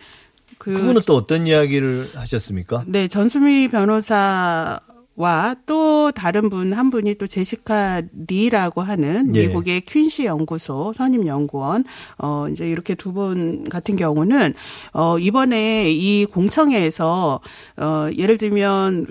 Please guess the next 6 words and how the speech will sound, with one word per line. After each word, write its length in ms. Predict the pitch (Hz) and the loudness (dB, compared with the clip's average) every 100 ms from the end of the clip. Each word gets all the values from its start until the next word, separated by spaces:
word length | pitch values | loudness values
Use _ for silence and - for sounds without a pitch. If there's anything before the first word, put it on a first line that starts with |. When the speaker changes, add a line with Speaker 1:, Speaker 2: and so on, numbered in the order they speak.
| 175 | -10
Speaker 1:
지금 320 | - 202 208 | -4 0 0
북한 840 | - 175 - 254 233 226 214 214 | -2 -6 -2 2 4 4 2 2
인권 600 | 160 190 214 262 247 240 | 2 0 0 -2 0 0
관련한 520 | 220 160 175 180 170 170 | 0 0 -2 0 0 -2
정책이라든지 1160 | 165 165 254 233 196 156 139 139 - 175 262 277 | -2 -2 0 0 0 -2 -2 -6 -6 -4 -4 -4
또는, 400 | 254 254 277 302 | 0 2 4 4